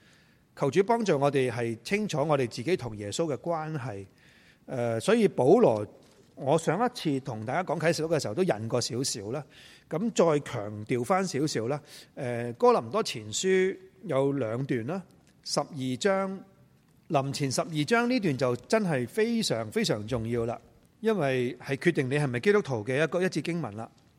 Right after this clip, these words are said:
嗱，呢啲又要背熟佢㗎啦，包括對上下文嗰個理解啦。十三節，林前十二章十三節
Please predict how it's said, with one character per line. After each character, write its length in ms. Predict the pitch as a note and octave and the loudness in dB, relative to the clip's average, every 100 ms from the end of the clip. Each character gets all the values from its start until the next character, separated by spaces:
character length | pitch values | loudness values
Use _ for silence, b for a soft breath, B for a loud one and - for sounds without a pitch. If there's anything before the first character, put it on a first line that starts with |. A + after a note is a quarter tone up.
| _ | _
嗱， 100 | - D3+ | -6 0
呢 120 | C4+ | 4
啲 60 | |
又 100 | A#3+ D3 | 6 6
要 100 | A#2+ | 4
背 260 | C3+ A#2 | 0 -2
熟 140 | A#2 B2+ | -2 -4
佢 180 | A#2 A#2 | -4 -4
㗎 80 | |
啦， 160 | A#2 A2 - D#3+ - | -6 -8 -16 -14 -2
包 140 | G#3+ | 0
括 80 | F#3 | 2
對 140 | D#3 | 2
上 180 | D3 A#2+ | 0 0
下 80 | B2+ | -2
文 180 | A2+ G2+ | -4 -2
嗰 140 | D#3+ | 0
個 140 | E3+ | 2
理 200 | B2+ A#2 | 0 -2
解 260 | A#2+ G#2+ G#2+ | -4 -6 -4
啦。 120 | D3 C#3+ _ b b b b | -6 -6 _ b b b b
十 140 | F3+ | -4
三 300 | C#3+ B3+ A#3+ B3+ | 2 2 4 2
節， 180 | G#3 D3 - - _ - | 2 2 0 -20 _ -6
林 260 | D3+ A#2+ | -4 -2
前 240 | B2 B2+ A2+ | -2 -2 0
十 80 | - | 0
二 280 | E3 C3 B2 | 0 -2 2
章 180 | G#3 G#3 | 2 2
十 120 | B2+ | -2
三 420 | - G3+ F3+ F3+ | 0 0 0 -2
節 200 | D#3+ A2+ | 0 -2